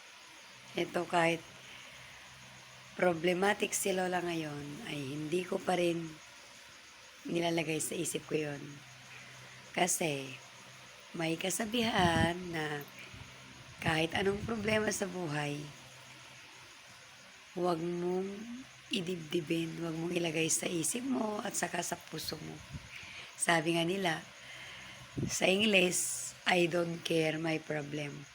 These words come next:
At sa Arabic is "Kaliwali ang problema." Kasi guys, meron akong magandang balita. Meron akong gustong i-share yung mga nangyayari sa buhay ko. Na kahit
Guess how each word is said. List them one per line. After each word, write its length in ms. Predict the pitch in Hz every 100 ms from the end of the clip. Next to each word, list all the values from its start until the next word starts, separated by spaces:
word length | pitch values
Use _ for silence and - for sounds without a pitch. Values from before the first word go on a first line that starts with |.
| - - - - - - - - -
At 160 | 160 - - - - -
sa 320 | - - 165
Arabic 480 | 170 196 214 190 214 302
is 240 | 165 - -
"Kaliwali 720 | - 190 214 190 175 170 170
ang 160 | 180 160
problema." 480 | 156 143 156 147 139 135 - - - -
Kasi 400 | 190 196 170 156
guys, 400 | 147 143 - - - - - - - - - - - -
meron 400 | 170 180 180 180
akong 240 | 175 175
magandang 560 | 170 170 165 165 170 156 156
balita. 480 | 151 147 147 151 -
Meron 320 | 175 185 214 -
akong 240 | 226 208
gustong 320 | 190 - 208
i-share 560 | 190 - 160 156 156 156 170
yung 160 | 170
mga 160 | 165 160
nangyayari 480 | 160 165 160 160 160
sa 80 |
buhay 320 | 165 156 156 151
ko. 80 | - - - - - - - - - -
Na 80 | 156
kahit 400 | 151 156 165